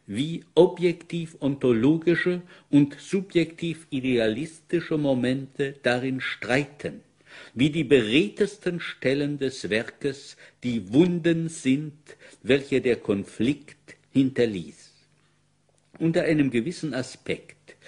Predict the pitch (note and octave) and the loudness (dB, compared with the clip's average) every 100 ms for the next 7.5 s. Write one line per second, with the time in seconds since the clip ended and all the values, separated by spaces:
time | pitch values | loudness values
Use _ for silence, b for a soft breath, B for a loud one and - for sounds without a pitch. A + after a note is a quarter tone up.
0 | B B - D#3+ D#3+ - B2+ A2+ - A2 | B B 0 4 4 2 -2 -2 -4 0
1 | G3+ - - D#2+ _ - A#2 B2+ B2 D3 | 0 0 -12 -20 _ 2 4 4 2 2
2 | C#3+ D3 C3+ C#3 C3+ D3+ F#3 F#3+ b b | 0 0 -2 -4 -6 -10 -10 -12 b b
3 | b F#2 D3+ E3+ A#2 A2+ - C#3+ - D3+ | b -2 0 0 -2 -4 -6 -10 -2 -2
4 | D#3+ - C#3 C3+ C3+ - C3+ C3 B2+ A2+ | -2 2 4 4 -2 0 -2 0 -2 0
5 | A2+ G2+ - D3 E3+ - - B2+ - - | -2 -4 -4 -2 -2 -4 -4 -2 -2 -8
6 | - D#3+ E3 - A2+ - G#2 G#2+ A#2+ B2 | -2 0 0 -4 -8 -4 -2 0 -2 0
7 | C#3+ F3+ F3+ - - | 0 0 -4 -12 -20